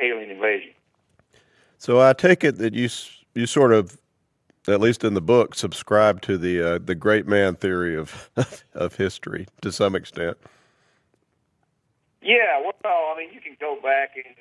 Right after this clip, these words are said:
Speaker 1: uh, look throughout history and find, you know, great men that, uh, history wouldn't have necessarily been able to be, turn out the way it, that particular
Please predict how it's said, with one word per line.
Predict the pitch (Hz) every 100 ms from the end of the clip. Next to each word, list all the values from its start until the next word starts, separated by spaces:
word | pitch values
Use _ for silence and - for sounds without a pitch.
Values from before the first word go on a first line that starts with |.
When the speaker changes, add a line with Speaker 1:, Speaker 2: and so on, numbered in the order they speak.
| 117 -
Speaker 1:
uh, | 107 104 _ _ 143
look | 135 _ _
throughout | 135 135 131 127 117 -
history | 131 139 - 127 123 117 110 _ _ _ _ _ -
and | 127 123 113 -
find, | 143 190 147 120 117 107 101 -
you | 120
know, | 107 95 -
great | 131 135 -
men | 139 139 135 120
that, | 104 - - -
uh, | 110 104 98 98 _ _ _ _ _ _ -
history | 202 - 165
wouldn't | 160 -
have | 143
necessarily | 151 151 160 156 131
been | 135 160 151 127 _ _ _ _ _ _ _ -
able | 160 185 165 -
to | 135 _
be, | 151 156 147 143 135 -
turn | 165 156
out | 147
the | 139
way | 147
it, | 139 127 _ _ _ _ -
that | 123 - _ _
particular | _ - - 131